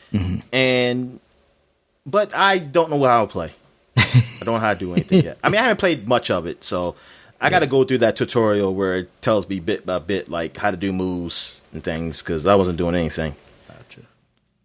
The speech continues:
Speaker 2: But it looks, it looks great, like, visually. It look, I like the look of it,
Speaker 1: Mm-hmm.
Speaker 2: like that anime look. It doesn't, I don't, it runs differently than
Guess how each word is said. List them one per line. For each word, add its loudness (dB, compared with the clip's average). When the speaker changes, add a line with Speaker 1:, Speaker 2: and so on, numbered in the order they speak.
Speaker 2:
But 2
it 6
looks, 0
it 2
looks 0
great, -2
like, -4
visually. -8
It -8
look, -4
I 4
like 6
the -4
look -2
of -4
it, -16
Speaker 1:
Mm-hmm. -8
Speaker 2:
like -2
that 2
anime -2
look. 2
It 2
doesn't, 2
I 4
don't, 0
it 0
runs 2
differently 0
than 2